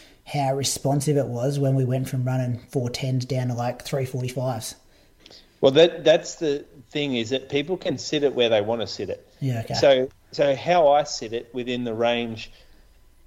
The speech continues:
Speaker 2: of, of what I use my shoes for, this is not a shoe that I would use to do a workout in or a tempo run. So it, some people might use this as you've used it, as a crossover shoe.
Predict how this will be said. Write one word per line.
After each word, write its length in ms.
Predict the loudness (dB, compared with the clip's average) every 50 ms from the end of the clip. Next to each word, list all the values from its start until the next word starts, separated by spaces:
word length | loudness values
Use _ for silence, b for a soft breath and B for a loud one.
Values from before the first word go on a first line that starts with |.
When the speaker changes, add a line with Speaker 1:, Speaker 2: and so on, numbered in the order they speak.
| -10 -4 0
Speaker 2:
of, 480 | 0 2 0 0 -4 -10 -18 -20 -20 -20 -20 -20 -10 -6 -4
of 160 | -4 -2 2
what 160 | 4 6 6
I 140 | 8 6 6
use 320 | 6 4 2 2 0 -2
my 100 | -4 -4
shoes 360 | -4 -4 -6 -6 -6 -6 -8
for, 380 | -6 -2 0 0 2 0 0 -4 -8 -16 -20 -20 -20 -20 -20 -20 -18 -16
this 500 | -14 -12 -10 0 4 6 6 6 6 4
is 160 | 2 2 4
not 240 | 4 6 6 6 6
a 60 | 4
shoe 320 | 0 -4 -4 -2 0 0 2
that 120 | 2 4
I 80 | 4 4
would 220 | 4 2 0 -2
use 300 | -2 -2 -2 -2 -4 -8
to 440 | -8 -6 -4 -2 -2 -2 -2 -4 -4 -6 -10 -16 -18 -18 -16 -6 0
do 180 | 4 6 6
a 80 | 6 8
workout 520 | 8 8 6 6 6 4 4 4 4 4
in 160 | 2 2 2 2
or 180 | 2 2 2
a 40 | 0
tempo 380 | -2 -2 -2 0 2 4 4 4
run. 260 | 4 2 -2 -4 -6 -12 -20 _ -20 -20 _ _ _ _ _ _ 0
So 280 | 4 6 6 8 6
it, 420 | 4 4 0 0 0 -2 -8 -10 -14 -20 _ _ _ _ _ _ _ _ _ -10
some 300 | -2 2 2 4 4 4
people 280 | 2 2 2 2 2 0
might 260 | 2 2 2 2 2
use 340 | 0 -2 -2 -2 -4 -6 -8
this 380 | -8 -6 -6 -8 -10 -14 -12
as 280 | -4 -2 0 0 0 2
you've 320 | 4 4 4 4 2 0
used 300 | -2 -2 -2 -2 0 0
it, 280 | 0 0 -2 -6 -14 b b b b b b 0
as 380 | 2 4 6 6 6 4 0
a 60 | -4 -4
crossover 580 | 0 2 2 2 2 2 0 0 0 0 -4
shoe. 300 | -6 -8 -8 -8 -8 -8